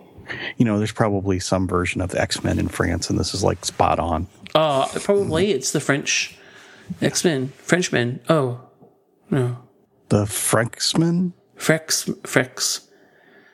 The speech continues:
Speaker 1: Frexmen?
Speaker 2: Frexmen. How do you say X
Speaker 1: Oh,
Speaker 2: in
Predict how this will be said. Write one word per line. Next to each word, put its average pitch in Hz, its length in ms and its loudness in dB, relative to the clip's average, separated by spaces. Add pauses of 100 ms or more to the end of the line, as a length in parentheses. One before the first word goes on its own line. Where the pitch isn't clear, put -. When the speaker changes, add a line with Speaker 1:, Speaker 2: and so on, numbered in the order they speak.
(200)
Speaker 1:
Frexmen? - 500 0
Speaker 2:
Frexmen. 123 640 -2 (140)
How 160 100 4
do 156 60 2
you 151 60 -2
say 139 280 0
X - 340 -2
Speaker 1:
Oh, 165 140 4
Speaker 2:
in 123 220 -8